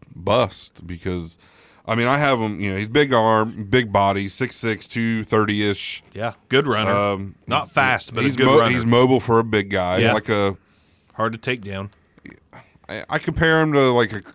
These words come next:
Speaker 1: a Carson Wentz, a little bit bigger. But, you know, Wentz is pretty mobile.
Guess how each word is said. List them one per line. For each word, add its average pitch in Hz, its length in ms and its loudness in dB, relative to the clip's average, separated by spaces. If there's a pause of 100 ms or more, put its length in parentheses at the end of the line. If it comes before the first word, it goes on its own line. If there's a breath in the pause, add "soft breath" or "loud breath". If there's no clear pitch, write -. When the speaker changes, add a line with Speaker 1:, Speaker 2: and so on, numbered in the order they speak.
(120)
Speaker 1:
a 104 60 -4
Carson 139 400 2
Wentz, 123 240 0
a 123 40 -4
little 123 160 0
bit 113 80 -8
bigger. 113 480 -2 (140)
But, 127 260 -6
you 131 160 -2
know, 120 140 -4 (160)
Wentz 160 240 -4
is 131 80 -10
pretty 127 240 -2
mobile. 110 440 0